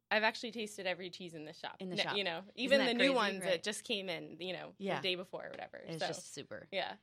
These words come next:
Speaker 2: <gasps> Delicious. And, um, let's see, charcuterie, wine, you said? Uh, charcuteries, of course, too. You
Speaker 1: Mm-hmm.
Speaker 2: have quite a
Speaker 1: Big.
Speaker 2: selection, right?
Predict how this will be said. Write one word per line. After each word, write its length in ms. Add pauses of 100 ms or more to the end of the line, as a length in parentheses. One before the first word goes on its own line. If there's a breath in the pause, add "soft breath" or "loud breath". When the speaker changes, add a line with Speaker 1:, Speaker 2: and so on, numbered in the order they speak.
(100)
Speaker 2:
<gasps> 680
Delicious. 360
And, 280
um, 200
let's 160
see, 80
charcuterie, 460
wine, 300
you 60
said? 300
Uh, 60
charcuteries, 640
of 100
course, 320
too. 140
You 60
Speaker 1:
Mm-hmm. 240
Speaker 2:
have 240
quite 240
a 40
Speaker 1:
Big. 80
Speaker 2:
selection, 520
right? 80